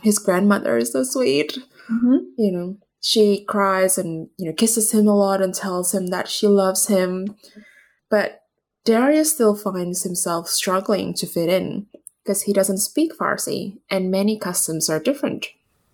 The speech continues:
Speaker 2: Yeah. They both speak some English, but aren't s-, extremely confident English speakers. Um, so they
Speaker 1: Yeah.
Speaker 2: can sort of communicate. And his, his grandmother speaks better English than his grandfather does, but it's, there's still a
Speaker 1: Mm.
Speaker 2: little bit of a barrier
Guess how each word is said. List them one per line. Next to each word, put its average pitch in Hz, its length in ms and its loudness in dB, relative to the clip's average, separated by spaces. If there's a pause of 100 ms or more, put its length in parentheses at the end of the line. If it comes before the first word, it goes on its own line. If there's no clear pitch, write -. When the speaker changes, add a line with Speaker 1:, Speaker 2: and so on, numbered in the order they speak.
(240)
Speaker 2:
Yeah. 170 480 -4 (220)
They 233 100 2
both 294 240 -2
speak - 480 -2
some 202 440 -2
English, 170 680 -4
but 170 260 -2
aren't 165 300 -2
s-, - 1300 -6
extremely 180 440 -2
confident 147 560 -10
English 143 320 -8
speakers. - 680 -6 (520)
Um, 185 260 0
so 170 120 0
they 247 60 0
Speaker 1:
Yeah. 269 80 -2
Speaker 2:
can 269 120 6
sort 285 200 4
of 269 440 0
communicate. 196 580 -2
And - 100 -4
his, 180 240 0
his 190 160 -2
grandmother 185 320 0
speaks 170 320 -6
better 160 180 -6
English 156 460 -8
than 151 340 -12 (120)
his - 420 -8
grandfather 220 600 -2
does, 165 420 -2
but 160 120 -6
it's, - 220 -2
there's 233 220 -2
still 277 240 0
a 226 40 0
Speaker 1:
Mm. 196 60 0
Speaker 2:
little 175 160 0
bit 165 140 -6
of 156 100 -12
a - 60 -20
barrier - 500 -8